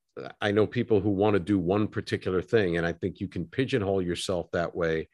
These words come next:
You need to get a job in the business when you get out of school, whatever way in that is,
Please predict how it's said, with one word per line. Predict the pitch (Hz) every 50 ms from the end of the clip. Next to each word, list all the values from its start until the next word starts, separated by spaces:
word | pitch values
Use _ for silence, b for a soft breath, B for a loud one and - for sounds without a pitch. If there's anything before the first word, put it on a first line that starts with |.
| b b b b b b b b b b b b _ -
You | 92 104 107
need | 107 110 120 127 135 120 107
to | - 107
get | 85 110 110 104 - -
a | 101 95
job | 87 80 104 95 90 92 90 87 78 - - -
in | 104 104 107 107 101
the | 98
business | 80 80 104 104 85 90 85 82 80 76 - - - -
when | 92 90 87 82
you | 80
get | 78 90 87 90
out | 87 87 82
of | -
school, | - - - 113 110 87 69 60 - - _ -
whatever | - 87 107 120 127 123 120 120 107
way | 98 110 117 113 110 113 120 127 123 113
in | 110 104 101 95
that | 98 95 92 104
is, | 131 131 110 95 95 90 - - -